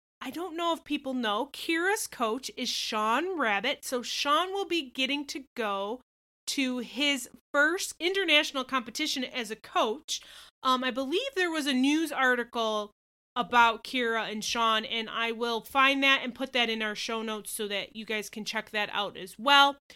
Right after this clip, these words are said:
Zachary Lapinto will also be competing in the advanced, um, novice here at this event, and Athena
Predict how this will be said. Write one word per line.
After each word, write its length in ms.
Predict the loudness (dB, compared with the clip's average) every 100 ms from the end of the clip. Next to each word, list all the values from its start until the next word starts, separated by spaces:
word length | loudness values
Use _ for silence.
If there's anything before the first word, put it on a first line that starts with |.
| -20 _ _
Zachary 560 | -8 6 6 6 2 -2
Lapinto 920 | 0 -2 0 -2 -2 0 2 2 0 -2
will 160 | -2 0
also 460 | 2 2 0 -4
be 480 | -2 0 2 2 -4 _ _ -8
competing 720 | -8 -4 0 2 2 2 -4 -8
in 320 | -6 -6 -6
the 180 | -6 -6
advanced, 600 | -4 -4 -6 -8 -12 -12 -8
um, 320 | -8 -8 -4
novice 560 | -2 0 0 -4 -4 -12 _ _
here 240 | -8 -6
at 100 | -6
this 200 | -8 -12
event, 380 | -4 2 2 2 -4 _ _ -4
and 160 | 0
Athena 560 | 0 -2 -4 -2 -4